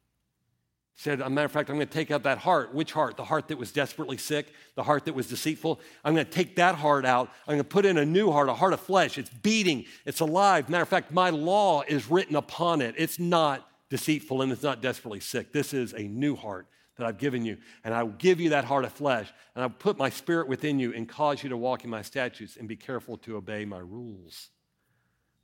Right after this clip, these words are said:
See, that's a different way of looking at it, isn't it? Because now all of a sudden, when we come back to this graphic, that new heart that God put there is alive,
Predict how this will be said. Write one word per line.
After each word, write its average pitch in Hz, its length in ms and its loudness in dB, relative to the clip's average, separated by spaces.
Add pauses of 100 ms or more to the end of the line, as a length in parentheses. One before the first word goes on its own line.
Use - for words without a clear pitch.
(100)
See, 107 80 -16
that's 113 220 -8
a 110 40 -10
different 113 300 -10
way 120 120 -2
of 110 100 -6
looking 120 320 -6
at 104 140 -6
it, 101 120 -8
isn't 117 240 -6
it? 127 160 -10 (920)
Because 110 280 -10
now 139 220 0
all 135 120 2
of 117 60 -4
a 107 40 -8
sudden, 127 320 -4
when 123 100 -4
we 113 80 -6
come 139 220 -8
back 120 240 -2
to 117 80 -10
this 107 140 -8
graphic, 127 600 -4 (360)
that 117 180 -10
new 127 260 -4
heart 117 580 0 (500)
that 110 120 -12
God 127 300 -8
put - 240 -4
there 101 360 -8 (240)
is 110 120 -14
alive, 127 580 -6